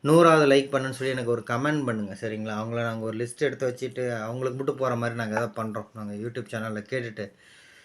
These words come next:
சரிங்களா? மெம்பர்ஷிப் அந்த மாதிரிலாம் இருக்கு. சரிங்களா? அந்த மாதிரி இதுல வந்து உங்களை ஜாயின் பண்ண சொல்லிடுறோம். நீங்க இது பண்ணிக்கோங்க. அவங்க மட்டும் அதை, அதை பயன்படுத்திக்கோங்க.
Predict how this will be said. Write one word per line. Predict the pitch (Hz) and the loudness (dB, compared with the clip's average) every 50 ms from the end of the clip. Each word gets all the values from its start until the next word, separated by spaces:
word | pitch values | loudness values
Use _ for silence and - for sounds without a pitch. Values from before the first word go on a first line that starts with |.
| _ _ _ _ - | _ _ _ _ -8
சரிங்களா? | - 117 113 117 120 123 120 | -6 -4 -4 -4 -4 -4 -2
மெம்பர்ஷிப் | 117 120 123 127 131 131 - 127 123 | -2 -2 0 0 0 0 -2 -4 -4
அந்த | 120 117 113 | -4 -6 -4
மாதிரிலாம் | 110 113 117 123 131 127 113 | -4 -4 -4 -4 -4 -4 -2
இருக்கு. | 117 123 123 123 - - - - | -2 -4 -4 -6 -8 -12 -12 -12
சரிங்களா? | - - 123 113 113 113 113 113 | -14 -14 -12 -10 -8 -8 -8 -8
அந்த | 110 113 113 113 | -8 -8 -8 -8
மாதிரி | 117 127 127 127 | -8 -6 -4 -4
இதுல | 123 120 120 117 117 | -4 -2 -2 -2 -4
வந்து | 113 120 127 131 | -4 -6 -6 -8
உங்களை | 123 113 117 113 | -6 -6 -6 -6
ஜாயின் | 107 107 113 113 120 123 | -4 -4 -4 -4 -4 -4
பண்ண | 120 120 113 | -6 -6 -6
சொல்லிடுறோம். | 110 - 113 107 110 110 113 127 127 | -8 -8 -8 -8 -8 -8 -8 -8 -8
நீங்க | 120 117 113 107 | -8 -8 -6 -6
இது | 107 110 113 | -8 -8 -8
பண்ணிக்கோங்க. | - 123 113 107 101 107 104 104 101 | -8 -8 -8 -8 -8 -8 -8 -8 -8
அவங்க | 104 104 104 104 107 | -8 -8 -8 -6 -6
மட்டும் | 104 110 107 - 127 | -8 -8 -6 -6 -6
அதை, | 113 110 107 | -4 -4 -6
அதை | 101 104 - | -8 -8 -4
பயன்படுத்திக்கோங்க. | 117 117 123 131 127 120 104 - 107 104 104 101 101 | -4 -2 -2 -2 -4 -6 -6 -8 -12 -10 -10 -10 -12